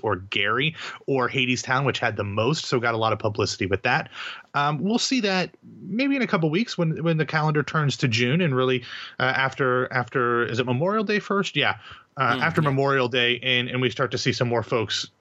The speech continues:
Speaker 1: come into the city, but nothing really jumped out other than what we talked about. But Beetlejuice is fine, uh, and, uh, hopefully they'll, they'll try to ride those nominations for as much as they can.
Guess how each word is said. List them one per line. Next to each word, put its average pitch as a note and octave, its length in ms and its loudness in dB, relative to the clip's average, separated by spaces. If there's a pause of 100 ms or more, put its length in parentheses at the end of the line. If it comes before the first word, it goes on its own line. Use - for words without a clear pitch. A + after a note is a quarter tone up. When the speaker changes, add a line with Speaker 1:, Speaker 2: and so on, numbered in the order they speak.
Speaker 1:
come B2 180 0
into A2+ 160 2
the G#2 100 0
city, A2 300 0
but A2 220 -2 (540)
nothing G#3 380 2
really D#3 240 2
jumped B2+ 320 0
out B2+ 240 2
other C3+ 220 2
than C3+ 160 2
what C3 100 0
we C3+ 80 4
talked D3+ 300 0
about. D#3+ 280 0
But B2 220 0 (500)
Beetlejuice G3+ 460 0
is D#3 240 0 (800)
fine, G#3 440 0 (300)
uh, E3 300 2
and, E3+ 260 2
uh, E3+ 180 4
hopefully E3+ 280 0
they'll, D#3+ 240 0 (340)
they'll D#3+ 140 0
try D#3 180 0
to C#3+ 80 2
ride C3+ 320 2
those B2+ 180 0
nominations B2 560 0
for A#2+ 140 -2
as G#2+ 100 0
much A2 200 -2
as F#2+ 80 -4
they F#2+ 100 0
can. - 260 -12